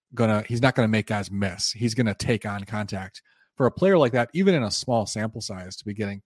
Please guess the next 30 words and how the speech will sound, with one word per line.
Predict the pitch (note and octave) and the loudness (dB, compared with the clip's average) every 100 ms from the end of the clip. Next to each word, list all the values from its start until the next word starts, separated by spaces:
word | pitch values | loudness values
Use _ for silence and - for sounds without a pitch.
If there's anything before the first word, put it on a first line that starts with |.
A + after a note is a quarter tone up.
| - - | -18 -4
that | G#2+ G#2+ | -4 -2
much | G#2+ - | -6 -6
running | G2 G#2+ G2+ | -6 -6 -6
room | G2 F#2 | -8 -10
over | F#2+ | -10
the | G2 | -10
course | - G2 F#2+ | -8 -8 -8
of | |
a | F#2 | -12
couple | G#2+ - | -12 -12
of | F#2+ | -8
games | G2 G2 G2 - _ - - _ _ - | -6 -6 -8 -14 _ -20 -20 _ _ 2
is, | A#2 G#2+ F#2+ - - - | 4 4 2 -4 -8 -2
I | A2+ | 2
mean, | A2 | 4
it | |
says | G#2+ A#2+ | 6 4
a | G2 | 4
lot | G2+ G#2 F#2+ - | 0 -2 -2 -6
about | G2 G2 | -6 -6
the | G#2 | -6
Falcons' | G#2 G2 F#2+ | -6 -6 -6
offensive | G2+ F#2 G2+ F#2+ F#2+ | -4 -6 -8 -10 -8
line. | F#2+ F#2 | -8 -2
They | |
have | A#2+ G2+ | -2 -2
genuinely | F#2+ G#2+ G#2+ G#2 G2 G2 | -2 0 0 -2 -2 -6
been | G2 G2 F#2+ | -4 -6 -6
dominant. | F2+ F2+ F#2 F2 F#2 - _ _ _ _ _ _ _ _ _ - | -10 -10 -12 -14 -18 -20 _ _ _ _ _ _ _ _ _ 0
And, | B2+ A#2+ A#2 | 2 4 0